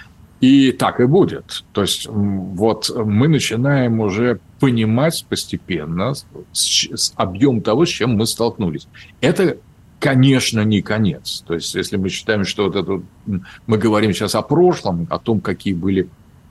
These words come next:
опасные моменты в прошлом, в зака-, заканчивающемся году, в прошлом году, которые, э, вот мы с-,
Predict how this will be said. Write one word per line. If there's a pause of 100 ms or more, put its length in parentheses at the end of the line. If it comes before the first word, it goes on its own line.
(320)
опасные
моменты
в
прошлом, (320)
в
зака-,
заканчивающемся
году, (160)
в
прошлом
году,
которые, (360)
э,
вот
мы
с-,